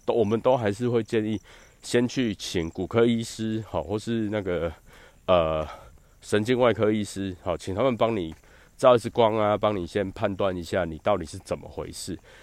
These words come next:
那如果说，哎，你是一些基本的、简单的，就是肌肉酸痛啊，身体比较紧，紧绷啊，好，或是压力大啦，好，那当然可以来找我们了，好，来找我们。OK，好，那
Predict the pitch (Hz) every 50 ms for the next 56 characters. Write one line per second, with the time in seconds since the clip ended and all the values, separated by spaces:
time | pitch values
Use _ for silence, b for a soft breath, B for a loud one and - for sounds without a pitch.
0 | b b b - 139 151 160 156 147 131 107 - 131 135 - 113 113 123 120 95
1 | 85 - 127 127 120 113 104 - - 120 - - 117 110 113 110 113 113 B B
2 | B B B - - - 127 131 139 - - 85 82 76 82 80 - - - 78
3 | 76 76 - 101 107 107 101 98 85 80 76 78 - 98 101 101 113 107 98 -
4 | - 104 110 117 110 104 101 - 107 101 101 98 - 120 98 98 95 82 85 80
5 | 78 82 92 98 - - 107 107 104 - - 82 80 76 82 78 - 110 110 104
6 | - - - - 87 78 76 73 78 - b b b b - - 110 98 85 85
7 | - - 127 120 131 131 117 120 120 113 b b b b b b b - 90 85
8 | 85 107 120 127 - - 143 139 139 139 127 - - 131 120 120 110 104 110 -
9 | 131 139 B B B B B B - 82 80 90 113 - - 117 110 113 95 82
10 | 95 90 87 87 85 - - 78 69 85 95 85 - 71 62 - 101 95 - -
11 | - 76 - 80 80 - 85 76 78 78 - - - - _ _ - - _ -
12 | 104 98 101 82 78 B B B B B B - 95 92 87 b b b b b
13 | b b b _ - - 202 196